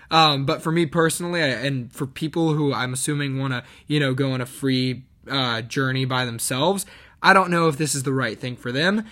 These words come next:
um, but I know that a lot of people do enjoy it, which is why we included this on the list.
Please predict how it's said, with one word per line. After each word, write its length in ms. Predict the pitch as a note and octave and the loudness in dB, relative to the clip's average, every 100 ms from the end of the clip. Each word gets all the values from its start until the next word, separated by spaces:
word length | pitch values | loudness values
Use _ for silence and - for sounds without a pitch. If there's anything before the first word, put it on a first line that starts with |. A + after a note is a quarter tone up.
| - - | -16 -2
um, 480 | D#3+ D#3 C#3+ C3+ D3 | 2 4 2 -2 2
but 140 | E3+ | 4
I 160 | E3 D#3+ | 6 6
know 300 | E3+ F3 D#3+ | 4 4 4
that 160 | D3+ | 2
a 40 | C#3+ | 0
lot 220 | C#3+ C#3 | 0 0
of 80 | C3+ | -2
people 220 | D3+ D3 | -2 0
do 160 | C#3+ D#3 | 2 2
enjoy 280 | C3+ C#3 | 2 0
it, 120 | B2 B2+ | 0 -2
which 120 | C3+ | -2
is 120 | C3 | -2
why 160 | C#3 C3 | 0 0
we 160 | B2+ | -2
included 400 | B2 D3 C#3 B2+ | -4 -4 -4 -4
this 180 | A#2+ A2+ | -6 -6
on 120 | A2 | -8
the 60 | G2+ | -12
list. 420 | C#3 C#3 - | -14 -14 -14